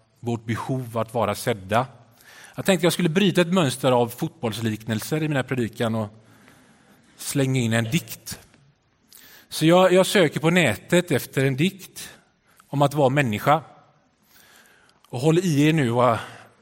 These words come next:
nätet har att erbjuda. De flesta människor är som Gotland. En bebodd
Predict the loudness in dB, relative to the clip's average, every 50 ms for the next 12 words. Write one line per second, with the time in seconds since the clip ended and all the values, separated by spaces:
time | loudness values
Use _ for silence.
0 | _ _ _ _ _ _ _ _ _ _ _ _ _ _ -10 -4 -2 -2 -2 -2
1 | -4 -6 -4 -2 -2 -2 0 -2 -2 -4 -4 -6 -6 -4 -4 -6 -6 -10 -18 -20
2 | _ _ _ _ _ _ _ -20 -20 _ _ _ _ -20 _ _ _ _ _ _
3 | _ _ _ _ _ _ _ _ _ _ _ _ _ _ _ _ _ _ _ _
4 | _ -20 _ _ _ _ -10 -4 -4 -4 0 0 0 0 2 0 2 2 2 2
5 | 0 0 -2 0 0 0 0 2 2 2 2 2 0 -4 -4 -4 -4 -4 -6 -6
6 | -6 -10 -6 -4 -2 -2 -2 -4 -6 -12 -14 -20 -20 _ _ _ _ _ _ _
7 | _ _ _ _ _ _ _ _ _ -20 -20 -20 -20 _ _ _ _ _ _ _
8 | _ _ _ -4 -2 -2 2 2 0 0 2 0 0 0 -2 -4